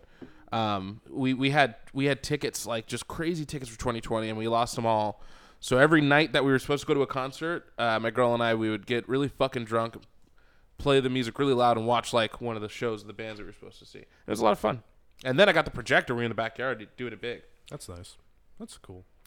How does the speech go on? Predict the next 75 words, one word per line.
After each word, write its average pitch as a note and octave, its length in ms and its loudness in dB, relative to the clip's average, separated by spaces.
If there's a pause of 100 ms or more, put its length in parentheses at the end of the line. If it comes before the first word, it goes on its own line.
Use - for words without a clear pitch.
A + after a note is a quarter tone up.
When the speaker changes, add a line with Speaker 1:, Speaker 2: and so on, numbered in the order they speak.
(120)
Speaker 1:
But D3 160 10
I, D#3+ 140 8
I G3 80 6
get G3+ 160 6
what D#3+ 160 2
you C#3 60 4
mean. A2 260 2
You, D#3+ 160 -8
you, G#3 240 -4
you G3+ 160 0
wanna G3 160 4
see E3+ 160 -6
that D3 100 -2
shit D3+ 140 -10
in B2 80 -14
person. C3 320 -4
You E3+ 60 -4
really F3+ 240 6
can't D3 200 -2
feel C#3 320 2
it. - 160 -4 (160)
Speaker 2:
Yeah. A#2 100 -16 (340)
Speaker 1:
Um, G#2+ 400 0
Speaker 2:
I A#2+ 40 -4
mean, D3 180 0
M G3+ 100 2
T F#3 160 2
V C#3 100 2
used B2+ 160 -2
to A2 80 -4
have, G#2 140 -4
like, G2+ 180 -8
the G2+ 160 -10
Unplugged. G#2+ 560 -8
I G3 60 -2
don't A3 100 -4
know E3+ 80 -6
if, C#3 60 -8 (160)
do C3 80 -10
they C#3+ 100 -8
still D3+ 220 -8
do C#3+ 180 -6
that? F3 220 -8 (160)
Speaker 1:
I D3+ 100 2
don't C3+ 100 -2
think A#2+ 180 -2
so. G#2+ 260 0 (120)
Speaker 2:
I A#2+ 120 -8
mean, B2 240 -6
they A3+ 100 2
had C4+ 140 0
some - 140 -10
good G2+ 180 -8
ones. A#2+ 260 -14 (340)
Most A3 200 4
of C4+ 60 2
that F3+ 100 -2
shit F3 120 -2
was, C#3 200 -8
like, C3 160 -8
the C3 80 -10
rock A2+ 340 -8
bands, G#2+ 300 -4
though, G#2+ 100 -2
in G#2+ 60 -6
the G#2+ 60 -8
nineties, G#2+ 380 -8
like, G2+ 140 -8
doing A2 160 -6
acoustic A#2+ 500 -8
sets, - 460 -6 (440)
which - 140 -12
was A2+ 140 -10
kinda B2+ 300 -8
different. A#2+ 420 -10